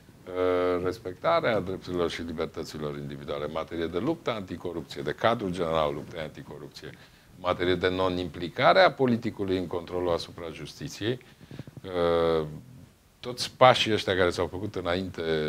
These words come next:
de la integrarea României în Uniunea Europeană, practic acum România a dat înapoi. Și nu întâmplător, uitați-vă că în timp ce se aud din ce în ce mai multe opinii favorabile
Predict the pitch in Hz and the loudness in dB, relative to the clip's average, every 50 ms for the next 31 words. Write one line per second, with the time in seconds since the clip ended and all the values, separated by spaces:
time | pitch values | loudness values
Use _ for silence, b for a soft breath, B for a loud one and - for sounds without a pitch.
0 | 76 73 71 71 71 69 69 76 87 104 135 139 131 127 117 101 87 92 90 92 | -2 -2 -4 -6 -8 -10 -2 0 2 4 4 4 4 4 0 -2 -4 -4 0 2
1 | 95 92 90 87 82 85 82 80 80 82 85 82 82 80 78 78 80 85 85 80 | 4 4 4 4 2 0 -2 -2 -4 -4 -4 -4 -4 -6 -6 -6 -8 -6 -6 -4
2 | 78 78 73 73 73 71 - 92 104 117 120 120 123 117 113 - - 117 123 120 | -4 -2 -2 -4 -4 -6 -8 -8 -8 -6 -4 -4 -4 -4 -4 -8 -10 -10 -10 -10
3 | - - 123 117 - 120 113 - 120 120 120 120 120 120 120 117 117 113 117 120 | -10 -10 -12 -8 -8 -8 -8 -6 -6 -4 -2 -2 0 -2 -2 -2 -2 -4 -4 -4
4 | 120 117 117 113 117 113 110 - 117 113 113 117 - - 71 - - B B B | -4 -2 -2 -2 -2 -2 -4 -4 -6 -6 -6 -6 -6 -10 -12 -12 -16 B B B
5 | B B B B B B B B - - - 117 135 165 180 160 - 156 143 123 | B B B B B B B B -14 -6 -4 -2 0 0 0 0 0 -2 0 6
6 | 120 107 98 - - 101 101 98 92 82 78 - 85 80 78 - - 76 71 78 | 6 6 6 6 4 4 4 4 4 2 2 2 0 0 0 -2 -8 -10 -8 -4
7 | 87 107 120 113 - - 101 98 95 92 87 82 71 - - _ _ _ - - | -4 -4 -4 -6 -8 -8 -4 0 0 2 2 0 -2 -6 -12 _ _ _ -20 -20
8 | - - - _ _ _ _ _ - 90 87 - - 104 107 104 104 - - 98 | -20 -20 -20 _ _ _ _ _ -20 -20 -20 -8 -4 -2 -2 -2 -4 -4 0 4
9 | 92 92 90 90 85 82 - 87 87 87 87 85 85 95 85 80 78 73 - 95 | 6 6 6 6 4 4 4 4 4 4 2 0 -4 -6 -6 -6 -6 -6 -4 -4
10 | 95 104 120 - 160 170 170 165 156 143 127 - 117 107 113 110 110 107 98 - | -4 -4 -2 -2 0 2 2 2 2 0 0 0 0 0 0 -2 -2 -2 0 0
11 | 98 92 90 90 85 87 90 87 85 82 87 80 80 80 78 76 73 | 0 2 2 4 6 8 8 8 6 4 0 0 0 0 0 0 -2